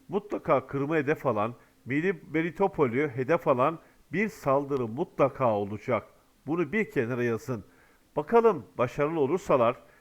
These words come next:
Melitopol ve Herson ekseninde Rusya'yı zorlar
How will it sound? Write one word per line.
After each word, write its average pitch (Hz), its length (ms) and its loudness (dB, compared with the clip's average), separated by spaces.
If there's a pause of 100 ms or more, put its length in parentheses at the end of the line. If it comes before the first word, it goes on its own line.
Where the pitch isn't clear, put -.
(140)
Melitopol 160 680 0
ve 127 120 2
Herson 185 400 2
ekseninde 131 500 -2
Rusya'yı 135 460 -2
zorlar 107 560 2